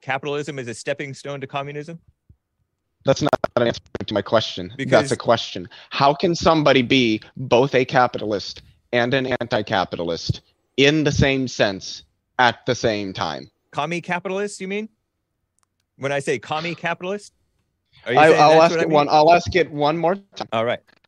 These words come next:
Speaker 2: How can somebody be both a capitalist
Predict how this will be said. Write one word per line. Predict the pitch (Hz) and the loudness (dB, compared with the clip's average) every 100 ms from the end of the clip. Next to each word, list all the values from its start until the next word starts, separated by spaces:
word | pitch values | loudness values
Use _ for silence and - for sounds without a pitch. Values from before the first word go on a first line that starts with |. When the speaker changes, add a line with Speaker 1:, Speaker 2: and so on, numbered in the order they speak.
| _ _ _ _ _ _ _ | _ _ _ _ _ _ _
Speaker 2:
How | - - - 175 165 180 208 | -6 -4 0 2 6 6 6
can | - 220 | 4 -4
somebody | - 180 165 170 | -4 -4 -2 -2
be | 185 160 107 - _ _ _ _ _ _ _ _ - | -2 -2 -4 -8 _ _ _ _ _ _ _ _ -14
both | 139 147 208 - | 2 4 4 2
a | 190 180 | 0 2
capitalist | 190 151 - 139 120 107 - - | 2 0 0 -4 -6 -4 -6 -6